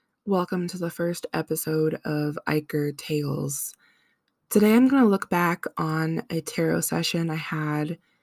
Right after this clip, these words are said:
a few days ago. The deck I used was Mystic Mondays by Grace Duong. I definitely recommend this deck.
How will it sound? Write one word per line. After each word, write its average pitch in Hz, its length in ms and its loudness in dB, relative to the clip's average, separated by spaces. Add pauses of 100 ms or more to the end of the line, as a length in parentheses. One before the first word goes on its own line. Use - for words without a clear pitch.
(240)
a 165 80 -4
few 165 240 -4
days 165 260 2
ago. - 400 -4 (960)
The 190 100 4
deck 208 240 2
I 208 100 4
used 165 500 2
was 160 420 0
Mystic 175 320 -2
Mondays 196 560 4 (480)
by 165 220 2
Grace 160 480 2
Duong. 165 540 2 (840)
I 190 100 4
definitely 190 400 4
recommend 175 380 0
this 165 140 -2
deck. 160 400 -2